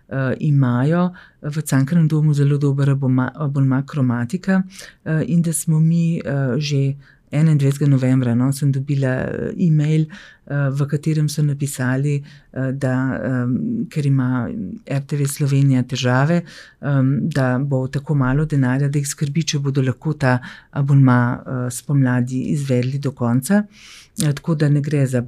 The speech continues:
prav nobeno strašenje, eh, ampak, em, misl-, upam, no, res upam, eh, da bo, eh, vodstvu eh, R T V Slovenija, eh, uspelo tudi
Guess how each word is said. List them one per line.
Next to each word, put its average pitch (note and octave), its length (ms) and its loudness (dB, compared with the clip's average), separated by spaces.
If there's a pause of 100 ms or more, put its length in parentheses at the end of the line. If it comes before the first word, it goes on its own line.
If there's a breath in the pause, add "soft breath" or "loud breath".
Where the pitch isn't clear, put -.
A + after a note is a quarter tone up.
(160)
prav D3+ 200 0
nobeno C3+ 400 2
strašenje, C#3 720 0 (460 loud breath)
eh, D3 60 -6 (360)
ampak, C#3+ 640 -2
em, C#3 560 0 (400)
misl-, F3+ 640 -2
upam, E3 360 2
no, C#3 280 0 (140)
res D3 220 -6
upam, C#3 340 0 (360 loud breath)
eh, C3+ 340 -2
da C3 420 -2
bo, C3 400 -4
eh, C3+ 720 -6
vodstvu C3 600 -4 (360 soft breath)
eh, C#3 340 -4
R C#3 80 -2
T D3 140 -4
V C#3+ 100 -2
Slovenija, C3 680 0
eh, - 560 -10
uspelo C3+ 840 -2 (120)
tudi D3 280 -4